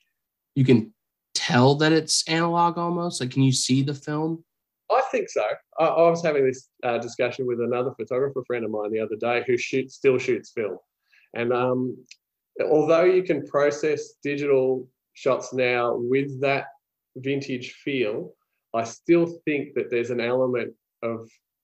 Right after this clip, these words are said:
Speaker 2: uh, if you've shot film before and if you've worked with film,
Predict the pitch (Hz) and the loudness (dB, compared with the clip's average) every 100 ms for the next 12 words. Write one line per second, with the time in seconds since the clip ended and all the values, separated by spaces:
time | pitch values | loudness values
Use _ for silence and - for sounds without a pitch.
0 | _ - 117 113 113 113 120 - - - | _ -10 -4 -2 -2 -4 -6 -6 -8 -10
1 | - 135 143 - - 151 143 - _ _ | -6 -4 -2 -4 0 2 2 -2 _ _
2 | - 139 127 123 - 117 107 104 107 107 | 0 0 2 -2 0 0 0 -2 -4 -6
3 | 113 117 120 117 - 120 110 - 101 95 | -6 0 2 0 -2 -4 -4 -4 -4 -4
4 | 117 | -10